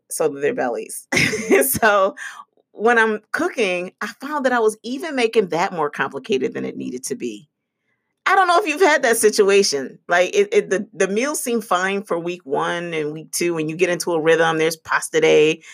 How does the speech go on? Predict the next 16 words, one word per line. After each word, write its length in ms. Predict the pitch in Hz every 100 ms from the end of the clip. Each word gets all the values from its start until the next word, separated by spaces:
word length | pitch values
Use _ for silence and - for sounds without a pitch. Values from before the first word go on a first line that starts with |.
| -
there's 180 | 196 196
chicken 440 | - 214 185 180
day, 360 | 175 175 170 170
there's, 440 | 165 180 180 - - _ _
you 100 | 175
know, 280 | 175 160 -
anything, 480 | 208 220 202 208 196
grab 340 | 160 180 185 185
for 240 | 190 185
it, 80 | 165
make 220 | 180 185
your 200 | 175 175
own 280 | 170 180 180
day. 280 | 175 175 170
And 200 | 156 160
then, 340 | 180 175 180